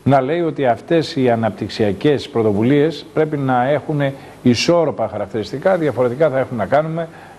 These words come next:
με ένα κράτος το οποίο κλείνει το μάτι στους προνομιούχους και εκείνους οι οποίοι έχουν πραγματική ανάγκη και πλήγησαν από όλα τα δεδομένα της δεκαετίας, τους ξεχνά και τους δημιουργεί, τους οδηγεί μάλλον,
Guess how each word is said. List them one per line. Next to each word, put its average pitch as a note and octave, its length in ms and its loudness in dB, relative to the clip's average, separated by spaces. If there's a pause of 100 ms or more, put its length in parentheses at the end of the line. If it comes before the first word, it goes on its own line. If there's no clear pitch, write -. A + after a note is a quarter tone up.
με B2+ 180 2
ένα B2 320 0
κράτος E3+ 600 0
το C#3+ 100 -4
οποίο C#3+ 480 0 (260)
κλείνει C#3+ 280 2
το B2 120 0
μάτι A#2+ 380 0
στους A#2 220 -8
προνομιούχους A#2 800 0 (360)
και C#3 80 2
εκείνους C#3+ 500 -2
οι B2+ 220 2
οποίοι A#2+ 520 2 (200)
έχουν B2+ 320 -2
πραγματική A#2 440 0
ανάγκη A#2+ 300 -2
και G#2+ 120 -2
πλήγησαν A#2 460 0 (340)
από B2+ 420 2
όλα G3+ 200 4
τα C#3 100 -2
δεδομένα A#2+ 360 -2
της G2 100 -8
δεκαετίας, A#2 640 0 (320)
τους C3+ 140 2
ξεχνά C3+ 640 -2 (180)
και E3+ 120 -2
τους D#3 440 -4
δημιουργεί, C3 920 2
τους - 160 -4
οδηγεί C3+ 320 2
μάλλον, B2+ 380 0